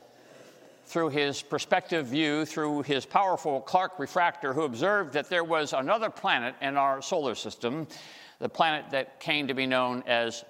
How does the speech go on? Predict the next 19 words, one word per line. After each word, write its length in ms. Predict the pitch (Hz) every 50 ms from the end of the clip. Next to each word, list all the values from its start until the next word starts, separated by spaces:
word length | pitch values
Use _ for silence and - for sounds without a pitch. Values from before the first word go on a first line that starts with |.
| - -
Pluto. 400 | - 226 220 - - 151 113 95
Of 960 | - - - - - - _ _ _ _ _ _ _ _ _ _ _ _ _
course, 240 | - - 107 90 -
several 240 | - 123 98 90 92
years 220 | 107 160 165 123
ago, 240 | 139 120 131 127 123
Pluto 420 | 110 - - 131 - - 127 113
was 200 | 107 104 101 98
declassified 720 | - - 101 - - 180 226 208 - 165 - - 151 139
as 120 | 131 120 135
a 40 | 123
planet, 420 | - - 127 123 127 131 131 -
but 160 | 131 - - - -
a 40 | 120
hundred 280 | 196 262 269 190 175
years 180 | 127 131 123 117
ago, 240 | 120 127 127 131 127
Percival 460 | - - 180 185 - 139 147 147 147
Lowell 500 | 180 190 170 151 143 143 143 139 -